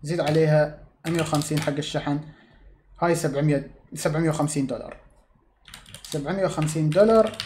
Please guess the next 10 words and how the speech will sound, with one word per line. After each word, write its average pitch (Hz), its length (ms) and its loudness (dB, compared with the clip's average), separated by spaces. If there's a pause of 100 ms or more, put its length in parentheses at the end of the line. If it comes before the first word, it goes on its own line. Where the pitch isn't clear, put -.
(1120)
ألفين 185 500 -2
وسبعمية 151 560 -2
ريال، 123 260 -6 (380)
ألفين 156 200 -4
وسبعمية 151 420 0
ريال 196 300 4
أو 160 180 2
ألفين 156 220 0
سبعمية 143 320 -2
درهم، 123 320 -10